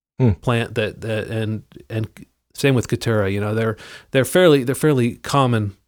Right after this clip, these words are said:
Speaker 2: plants, but, but they're, they're essentially hybrided. They've been, they've been, uh, crossbred and, and they've, they've been grown with, um,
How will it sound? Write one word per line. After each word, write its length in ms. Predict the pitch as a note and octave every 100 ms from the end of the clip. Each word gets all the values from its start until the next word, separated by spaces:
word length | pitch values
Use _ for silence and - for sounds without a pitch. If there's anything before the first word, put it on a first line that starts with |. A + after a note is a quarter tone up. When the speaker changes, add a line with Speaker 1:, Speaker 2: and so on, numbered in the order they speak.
| _ _ _
Speaker 2:
plants, 460 | - C#3 A2+ G#2 -
but, 280 | - A#2 -
but 160 | A#2+
they're, 260 | B2 A2+ G#2 - -
they're 120 | E3
essentially 400 | E3+ F#3+ F#3+ C3+
hybrided. 580 | A2+ B2 A#2+ G#2 F2 F#2+
They've 200 | A2+ A2+
been, 280 | A#2+ A2+ G#2+ - _ _ _
they've 200 | - A#2
been, 300 | A2+ G#2 G#2
uh, 200 | G#2 A2 G#2 - - - - - _ _
crossbred 680 | - C#3 B2 - C3 B2+ A#2
and, 240 | G#2 G#2
and 180 | - G#2+
they've, 380 | G#2 G2+ G2 -
they've 180 | A2+ G#2+
been 160 | A2+ G#2+
grown 360 | A#2 A#2 A2+
with, 300 | G#2+ G#2 -
um, 400 | - G2+ G2 G2+